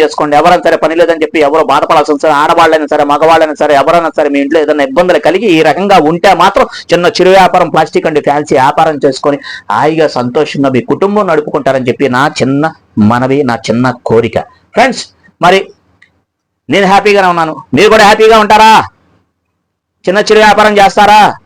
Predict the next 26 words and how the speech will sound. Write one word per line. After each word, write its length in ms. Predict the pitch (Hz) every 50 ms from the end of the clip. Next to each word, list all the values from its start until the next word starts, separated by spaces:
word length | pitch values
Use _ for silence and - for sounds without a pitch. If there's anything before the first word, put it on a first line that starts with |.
| _ _ _ _ _ _ _ _ - -
వ్యాపారం 320 | 147 170 175 185 180 180 180 180
చేసి 160 | 175 170 175 175 - 170
సంతోషంగా 500 | 170 180 180 196 190 175 - 190 180 170 165 165
మీ 60 | 147 - 165
కుటుంబంలో 400 | 151 170 175 165 170 170 165 160 165
అందరూ 300 | 180 196 190 202 196 175 170 156 - _ _ - - _ _ _ _ - 110 135
ఆనందంగా 480 | 160 175 175 170 165 165 156 151 151 143
నవ్వుకొని 420 | 135 135 143 156 160 160 170 156 151 123
హ్యాపీగా 380 | 131 131 143 - - 170 156 156 - -
సంతోషంగా 640 | 123 127 147 165 165 - 190 175 175 185 175 160 156 139 113
భోంచేయాలని 460 | 123 143 147 131 - 147 139 131 127
చెప్పి 160 | 131 123 - 131 120
నా 60 | 117 120 120 - -
చిన్న 180 | 127 131 139 160 180 - - - - _ - 117
మళ్ళీ 280 | 127 156 196 214 214 208 175 135
మళ్ళీ 240 | 143 156 160 165 170 165
చెప్తున్న 280 | - 139 131 - 139 123
అదే 100 | 117 143 147 -
కోరిక. 200 | - 95 - - - - - - 139
ఓకే 160 | 156 233 254 240 214 -
ఫ్రెండ్స్, 240 | - 226 262 240 - - - - - - -
మరి 120 | 175 226 208 190 208
ఈ 20 | 240 247 247
వీడియో 180 | 247 247 226 214 202
నచ్చినట్టయితే 560 | 190 190 - 190 190 180 185 175 175 180 165 - - _ _ _ _ _ _ _ _ _ _ _ _ _ _ _ _ _ _ _ _ _ _ _ _ _ _ - -
కొత్త 160 | 175 -